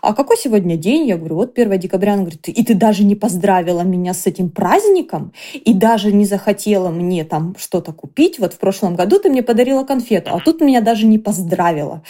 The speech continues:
Вот. И, и, э, у меня, видимо, так это все накипело. Я говорю: "Ну,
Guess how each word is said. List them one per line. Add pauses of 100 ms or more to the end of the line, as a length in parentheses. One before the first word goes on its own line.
(300)
Вот.
И,
и, (160)
э,
у
меня,
видимо, (120)
так
это
все
накипело.
Я
говорю:
"Ну,